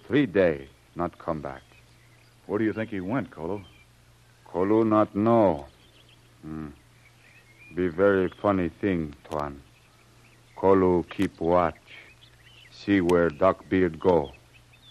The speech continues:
Speaker 1: But I not see him leave house. When I ask Missy Saint John, she say, "He's gone."
Speaker 2: You kept a close watch on the house and didn't see him leaving, huh?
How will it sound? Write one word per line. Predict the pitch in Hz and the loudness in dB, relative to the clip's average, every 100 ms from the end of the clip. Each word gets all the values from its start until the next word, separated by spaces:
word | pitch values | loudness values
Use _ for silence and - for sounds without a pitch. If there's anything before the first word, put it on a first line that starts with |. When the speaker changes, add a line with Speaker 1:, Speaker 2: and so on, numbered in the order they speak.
| _ - - _ _ _ - | _ -20 -20 _ _ _ -2
Speaker 1:
But | 80 - - - _ - | -2 -2 -18 -20 _ -12
I | 76 80 | -4 -2
not | 82 82 - | 0 -2 -4
see | - 92 | -6 -6
him | 80 85 80 | -2 -2 -2
leave | 85 73 | -2 -2
house. | 80 76 67 - - _ _ _ _ - - _ _ - _ - - | -2 -2 -4 -16 -20 _ _ _ _ -20 -20 _ _ -20 _ -20 -6
When | 82 90 87 | -2 0 2
I | 90 90 | 2 2
ask | 87 104 92 - - | 4 4 2 -6 -6
Missy | 92 101 107 92 | -4 -2 -4 -6
Saint | - 101 92 | -2 -2 -2
John, | 85 101 104 87 76 - - | 2 2 4 0 -6 -16 -8
she | 87 | -8
say, | - 92 90 85 80 - _ _ _ _ _ _ _ _ | -2 2 4 2 -2 -10 _ _ _ _ _ _ _ _
"He's | 95 101 82 | 2 2 2
gone." | 82 110 98 71 - - _ _ _ _ _ - | 4 4 4 0 -8 -20 _ _ _ _ _ -14
Speaker 2:
You | 82 110 | -10 -10
kept | 113 113 110 | -8 -10 -8
a | 80 | -16
close | - 120 - 95 | -10 -12 -12 -10
watch | 110 117 92 | -10 -10 -10
on | |
the | 87 | -10
house | 82 90 113 120 | -8 -8 -10 -12
and | 73 71 67 | -14 -14 -12
didn't | 104 127 | -10 -12
see | 107 131 | -8 -8
him | 135 | -8
leaving, | 139 76 64 | -8 -10 -12
huh? | 80 | -14